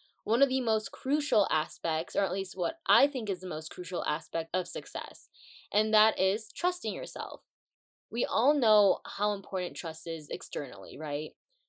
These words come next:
Trust in your partner, friends, family, coworkers, employees, teammates, you name it. And can you guess how many relationships have lasted without trust? Because my guess is gonna be none.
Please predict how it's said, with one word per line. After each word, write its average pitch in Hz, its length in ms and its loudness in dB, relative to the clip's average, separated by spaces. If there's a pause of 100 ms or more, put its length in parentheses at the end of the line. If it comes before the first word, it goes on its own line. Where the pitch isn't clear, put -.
(160)
Trust 202 320 0
in 202 320 -2
your 202 120 -2
partner, 175 840 -4
friends, 185 720 -4 (200)
family, 190 600 2
coworkers, 214 880 2
employees, 262 720 2
teammates, - 840 -2
you 247 460 -4
name 180 280 2
it. - 300 -12 (580)
And 208 600 4 (240)
can 254 120 -6
you 381 120 0
guess 277 340 2 (120)
how 208 80 0
many 220 240 -2
relationships 190 640 -4
have 190 180 -2
lasted 180 600 0
without 175 800 -2 (220)
trust? - 560 -6 (580)
Because 220 460 6
my 214 280 2
guess 311 240 4
is 269 140 -4
gonna 226 180 0
be 196 140 0
none. 185 500 -8